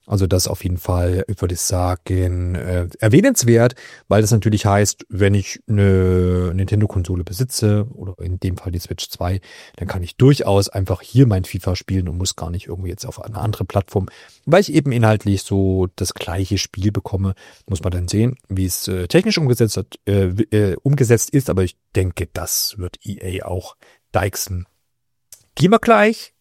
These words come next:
äh, zum sechsundzwanzigsten September zweitausendfünfundzwanzig, da erscheint nämlich Pac-Man World two Repack, also auch eine neue Auflage. Und Pac-Man ist ja so eine ganz klassische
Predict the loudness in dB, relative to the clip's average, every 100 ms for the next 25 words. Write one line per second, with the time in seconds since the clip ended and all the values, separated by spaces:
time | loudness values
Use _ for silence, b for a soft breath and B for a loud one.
0 | _ 0 4 6 4 2 2 2 0 -4
1 | -4 -6 -8 -8 -4 0 2 4 2 B
2 | B B B -2 2 4 2 0 0 2
3 | 2 2 2 2 2 2 2 0 0 0
4 | 0 -2 -2 -4 -6 -6 0 0 2 4
5 | 6 6 4 0 -16 _ _ _ 2 4
6 | 4 0 _ -8 -2 0 0 _ -10 -2
7 | -2 -4 -16 -4 -2 0 -2 -4 b b
8 | b b b 0 0 0 -2 0 2 2
9 | 2 4 4 2 -2 2 0 0 _ -6
10 | -4 2 4 4 2 -2 2 6 6 4
11 | 2 0 2 -2 -2 -6 0 0 0 -4
12 | 0 -2